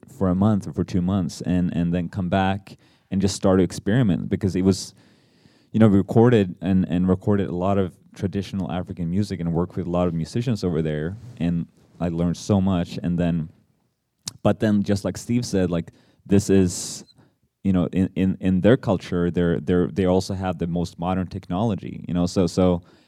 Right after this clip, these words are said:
how do you take that traditional music and, and, and make it,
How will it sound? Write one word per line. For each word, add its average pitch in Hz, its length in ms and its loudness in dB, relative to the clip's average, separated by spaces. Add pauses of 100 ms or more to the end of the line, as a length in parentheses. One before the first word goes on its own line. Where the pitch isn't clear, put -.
how 110 160 0
do 101 100 4
you 101 80 4
take 104 360 -4
that 90 420 -2
traditional 95 580 0
music 87 440 0
and, 82 240 -4
and, 82 220 -4 (220)
and 87 220 -2
make 92 260 -2
it, 82 160 -2